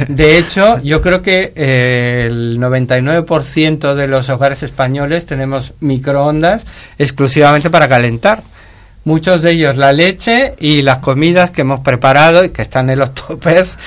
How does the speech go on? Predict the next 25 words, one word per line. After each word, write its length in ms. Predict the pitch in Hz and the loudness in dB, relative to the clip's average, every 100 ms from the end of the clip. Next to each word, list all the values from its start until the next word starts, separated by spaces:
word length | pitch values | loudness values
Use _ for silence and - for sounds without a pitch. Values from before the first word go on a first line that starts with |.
| - - | -10 -2
y 140 | 175 139 | 0 2
que 140 | 143 | 0
luego 560 | 131 131 160 175 - 143 - 190 - 180 | 2 4 4 2 0 -6 -8 -10 -2 2
nos 220 | 156 127 | 2 4
vamos 380 | 151 165 156 165 | 4 4 2 0
a 100 | 143 | 0
comer. 320 | 151 190 202 | 0 0 0
Incluso 420 | 151 135 160 156 | -2 0 0 2
hay 40 | 139 | 0
muchas 340 | 131 131 131 | 0 0 -2
empresas 680 | 123 113 - 170 175 202 220 - - - - | -2 -4 0 0 0 -2 -2 -10 -20 -20 -4
que 120 | 147 | -2
tienen 580 | 135 135 139 151 170 165 | 0 0 2 2 2 -2
un 400 | 131 135 143 139 | -2 -2 0 2
local, 560 | 143 - 147 151 175 220 - - | 0 2 4 4 2 -4 -16 -8
eh, 280 | 127 123 123 | -4 -2 -2
preparado 480 | 123 123 123 135 156 | -4 0 2 2 0
con 160 | 131 117 | -2 -2
un 80 | |
microondas, 840 | 120 120 123 135 160 180 247 285 - - - - - - - - | -2 -2 0 0 0 -2 -4 -6 -16 -20 -20 -20 -20 -20 -18 -6
eh, 500 | 135 127 123 120 117 | -2 0 0 -2 -2
para 220 | 131 123 123 | 0 0 0
precisamente 580 | 120 127 123 123 113 | -2 -4 -2 0 0
para 240 | 120 107 120 | -2 0 -2
eso, 300 | 180 - | -2 -8